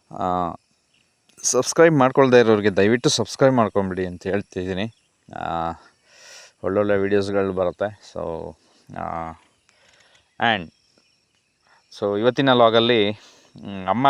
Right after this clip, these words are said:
ಏನೋ ಗದ್ದೆನಲ್ಲಿ ಏನೋ ಕೆಲ್ಸ ಮಾಡ್ತಾಯಿದ್ದೀನಿ ಅಂತ ಹೇಳಿದ್ರು. So ಅಲ್ಲಿಗೆ ಹೋಗ್ತಾ ಇದ್ದೀನಿ. So ಏನ್ ಮಾಡ್ತಿದ್ದಾರೆ ಅಂತ ನನಗೂ ಗೊತ್ತಿಲ್ಲ. So ನೋಡೋಣ ಬನ್ನಿ. ಅವರು ಸುಮ್ನೆ ಕೂರೋಂಥ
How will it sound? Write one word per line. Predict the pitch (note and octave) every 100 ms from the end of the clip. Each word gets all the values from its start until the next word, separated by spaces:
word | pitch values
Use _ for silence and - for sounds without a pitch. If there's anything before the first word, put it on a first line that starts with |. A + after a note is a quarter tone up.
| A#2
ಏನೋ | A#2 B2+
ಗದ್ದೆನಲ್ಲಿ | G2+ F#2+ A#2+ B2 A2+ A#2
ಏನೋ | G#2 G#2
ಕೆಲ್ಸ | F#2+ F#2+ A2+
ಮಾಡ್ತಾಯಿದ್ದೀನಿ | G#2 G2+ F#2+ G2 F#2+ F#2+
ಅಂತ | F#2
ಹೇಳಿದ್ರು. | F#2 F2+ F#2+
So | A#2+ _ - F2
ಅಲ್ಲಿಗೆ | F2+ F#2
ಹೋಗ್ತಾ | G2+ - G#2+
ಇದ್ದೀನಿ. | G2 F#2 B2+ _ _ - _ _ _ -
So | G2+ G2
ಏನ್ | A2+ B2+
ಮಾಡ್ತಿದ್ದಾರೆ | A#2+ A2 G#2+ G#2 G#2
ಅಂತ | G2
ನನಗೂ | G2+ G2 G2+ G#2 G2
ಗೊತ್ತಿಲ್ಲ. | F#2 F#2+ F2+ A#2+ _ _ _ _ _ _ _ _ _ -
So | A2+
ನೋಡೋಣ | B2 C3+ G#2+
ಬನ್ನಿ. | G#2 G2+ F2+
ಅವರು | F#2 G#2+ G#2+ G2+ G2
ಸುಮ್ನೆ | - A#2 C3
ಕೂರೋಂಥ | - A#2+ B2 A#2+